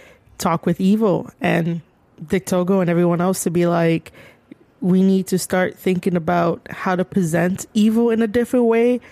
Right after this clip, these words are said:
where it's not so overwhelming at this point, where the fans do appreciate the hard work that he puts in,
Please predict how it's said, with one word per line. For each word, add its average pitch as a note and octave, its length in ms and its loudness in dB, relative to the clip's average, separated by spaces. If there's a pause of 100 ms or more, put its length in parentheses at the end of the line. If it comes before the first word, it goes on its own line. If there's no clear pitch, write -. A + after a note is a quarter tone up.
(100)
where F#3+ 300 2
it's - 260 -4
not G3 260 -2
so G3 260 -2 (100)
overwhelming F3 640 2
at E3+ 140 -2
this E3+ 160 -4
point, - 560 -6 (560)
where F#3 480 2 (360)
the F3+ 120 -4
fans G3 520 0
do F#3+ 140 2
appreciate F3 840 0
the E3+ 80 -2
hard F3+ 280 0
work F3 240 -2
that F3 80 -2
he F3 160 0
puts - 320 -4
in, F3 300 0